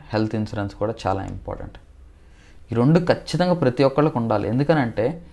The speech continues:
వయసు పెరిగే కొద్దీ, ఆ, ఏదో ఒక ప్రాబ్లమ్స్, ఇష్యూస్ వస్తూ ఉంటాయి కాబట్టి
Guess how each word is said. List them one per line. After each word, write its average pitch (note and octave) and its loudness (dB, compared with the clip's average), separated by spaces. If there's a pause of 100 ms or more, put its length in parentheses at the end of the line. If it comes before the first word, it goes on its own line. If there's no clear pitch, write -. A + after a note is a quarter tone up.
(440)
వయసు D3+ 6
పెరిగే C#3+ 6
కొద్దీ, C#3 0
ఆ, G#2+ 2 (100)
ఏదో A#2 2
ఒక B2 2 (500)
ప్రాబ్లమ్స్, A2 0
ఇష్యూస్ G#2 -4
వస్తూ G2+ -4
ఉంటాయి G#2 -4
కాబట్టి G2 -4